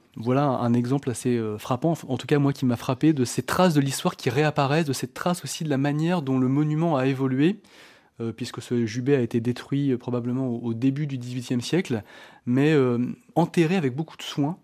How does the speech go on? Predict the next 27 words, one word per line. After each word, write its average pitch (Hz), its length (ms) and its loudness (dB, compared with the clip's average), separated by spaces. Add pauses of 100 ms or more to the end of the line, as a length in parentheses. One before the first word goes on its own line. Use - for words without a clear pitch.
puisqu'on 120 260 -8
parlait 123 300 -2
là 131 180 0
de, 120 100 -4
d'éléments, 120 440 0
en 120 40 -4
fait, 135 260 -6 (160)
qui - 120 -6
avaient 120 140 -2
une 113 180 -2
dimension 117 400 -4
sacrée, - 460 -8 (480)
enterré 160 460 2 (120)
au 131 60 -2
sol, 165 300 -2
sous - 140 -2
le 180 40 -4
sol 170 220 0
de 147 80 2
la 135 100 0
croisée, 123 460 -4 (460)
et 139 120 2
que 131 140 -4
nous 120 160 2
retrouvons 135 520 0
aujourd'hui, 120 500 -2
euh, 113 200 0